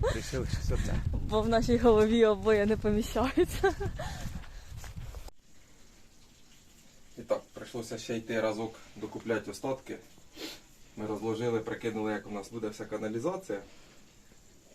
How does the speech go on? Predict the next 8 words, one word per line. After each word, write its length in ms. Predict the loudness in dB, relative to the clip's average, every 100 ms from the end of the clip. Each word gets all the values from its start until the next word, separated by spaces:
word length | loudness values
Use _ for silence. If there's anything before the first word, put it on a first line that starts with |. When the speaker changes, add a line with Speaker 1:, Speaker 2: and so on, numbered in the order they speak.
| -20 -20 -18
Speaker 1:
Коротше, 280 | -14 -12 -10
докупив 420 | -10 -10 -4 -2
я 80 | -2
ще 220 | -4 -8 -8 -16 -20 -20 -18
п'ятдесятки 800 | -16 -14 -4 -2 -2 -2 -2 -2 -6 -20 -20 -10
труби, 440 | -8 -4 -2 -2 -4 -16
отакі 320 | -14 -10 -8 -6
доборчики, 720 | -6 -4 -4 -4 -12 -10